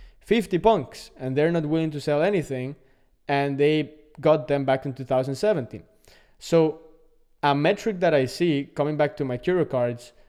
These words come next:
of how a project is doing over time is, a historical project, is the owner di-, distribution. It allows me to see that more people are getting,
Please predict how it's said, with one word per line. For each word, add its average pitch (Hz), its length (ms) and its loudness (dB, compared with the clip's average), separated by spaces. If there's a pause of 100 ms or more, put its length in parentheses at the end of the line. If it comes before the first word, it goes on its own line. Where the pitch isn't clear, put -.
(280)
of 131 300 2
how 165 340 4
a 151 160 0
project 143 420 0
is 131 100 -4
doing 135 200 -2
over 160 240 0
time 127 240 -4
is, 127 340 -6
a 123 100 -6
historical 139 460 -2
project, 127 400 -4
is 135 200 -4
the 131 120 -4
owner 143 240 0
di-, 127 260 -8
distribution. 131 800 -4 (480)
It 139 80 0
allows 156 320 4
me 180 80 -2
to 160 140 -8
see 156 140 -2
that 139 120 -2
more 143 260 -2
people 156 380 -2
are 131 140 0
getting, 143 420 -4